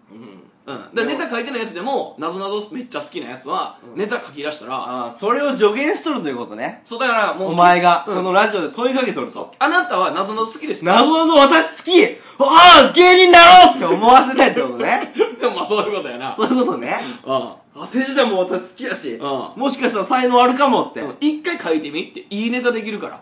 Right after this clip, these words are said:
Speaker 2: て。
Speaker 1: <laughs>
Speaker 2: ちゃんとなぞなぞと、その、
Speaker 1: うん。
Speaker 2: あれな、手品の理論を使えば。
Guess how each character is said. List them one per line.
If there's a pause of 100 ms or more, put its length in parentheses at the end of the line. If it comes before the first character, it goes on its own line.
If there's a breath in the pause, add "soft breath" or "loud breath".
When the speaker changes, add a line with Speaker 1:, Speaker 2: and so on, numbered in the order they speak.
(100)
Speaker 2:
て。 (300)
Speaker 1:
<laughs>
Speaker 2:
ち
ゃ
ん
と
な
ぞ
な
ぞ
と、 (320 loud breath)
そ
の、 (100)
Speaker 1:
う
ん。
Speaker 2:
あ
れ
な、
手
品
の
理
論
を
使
え
ば。